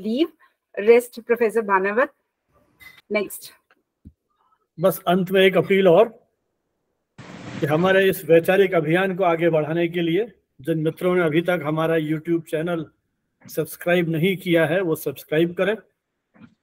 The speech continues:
Speaker 2: अपने मित्रों के साथ share करें और अपने comments के द्वारा हमारा उत्साहवर्धन भी करें, क्योंकि ये यात्रा यहीं तक नहीं सिमटे।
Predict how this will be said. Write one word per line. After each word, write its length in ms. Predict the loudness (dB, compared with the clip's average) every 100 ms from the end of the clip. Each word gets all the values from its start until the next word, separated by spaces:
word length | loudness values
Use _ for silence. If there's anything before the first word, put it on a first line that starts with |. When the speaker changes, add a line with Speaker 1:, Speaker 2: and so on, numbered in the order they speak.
| -6
Speaker 2:
अपने 280 | -4 -2
मित्रों 360 | 0 0 0 0
के 100 | 0
साथ 220 | 0 0
share 380 | 0 2 2 2
करें 300 | 2 0 0 -8 _ _ _ _ _ _ 4
और 100 | 4
अपने 280 | 4 0 0
comments 460 | 0 2 2 0
के 120 | -4
द्वारा 280 | 2 2 2
हमारा 540 | 0 0 0 0 -2 -8 _ _
उत्साहवर्धन 680 | -14 -6 -2 0 0 0 0
भी 120 | 0
करें, 260 | 2 0 -2 -6 _ _ _ _
क्योंकि 200 | -4 2
ये 160 | 4 6
यात्रा 400 | 4 2 2 0
यहीं 240 | 2 0
तक 180 | 0 -4
नहीं 260 | -2 -2 -2
सिमटे। 340 | -4 -6 -10